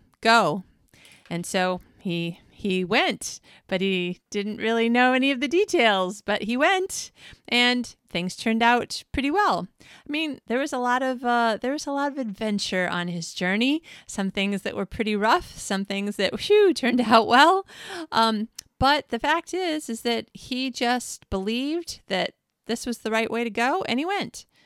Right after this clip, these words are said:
And sometimes we just need to believe that, yes, this is the right thing for me,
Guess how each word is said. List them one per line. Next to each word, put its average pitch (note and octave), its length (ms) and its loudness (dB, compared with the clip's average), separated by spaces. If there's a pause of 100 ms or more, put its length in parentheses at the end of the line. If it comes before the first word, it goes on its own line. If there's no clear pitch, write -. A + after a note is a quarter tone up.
(240)
And G#3 100 -6
sometimes D4+ 400 0
we A3+ 120 0
just A#3+ 200 -4
need B3+ 180 0
to G#3+ 60 -6
believe C4 440 -4
that, G3+ 260 -2
yes, G#3 460 -2 (360)
this A3+ 160 -2
is A#3+ 120 -2
the A#3 100 0
right G#3+ 240 0
thing G#3 160 -2
for F#3+ 160 -4
me, F3 380 -4